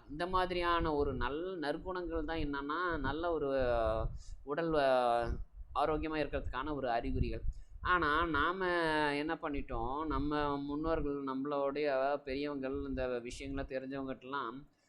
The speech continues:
அவங்க சொல்றது நமக்கு ஒரு சுடு சுடுன்னு கோவம் வர்றதுனால, அவங்க மேல ஒரு அதிருப்தி ஏற்படுறதுனால, நாம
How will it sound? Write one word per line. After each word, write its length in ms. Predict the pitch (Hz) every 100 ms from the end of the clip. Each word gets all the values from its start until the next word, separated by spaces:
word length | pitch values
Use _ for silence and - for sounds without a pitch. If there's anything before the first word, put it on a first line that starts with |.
| _
அவங்க 280 | - 170 180
சொல்றது 460 | 170 175 175 185 185
நமக்கு 500 | 165 156 151 - 170 175 165 147 131 123 120
ஒரு 400 | 120 120 117 117
சுடு 260 | 113 156 160
சுடுன்னு 320 | 151 151 160 143
கோவம் 260 | 139 147
வர்றதுனால, 360 | 139 131 123 135
அவங்க 200 | 135 131
மேல 240 | 131 147
ஒரு 100 | 139
அதிருப்தி 460 | 127 135 147 - 131
ஏற்படுறதுனால, 540 | 123 127 120 120 131 127 131 - - -
நாம 440 | 127 151 175 185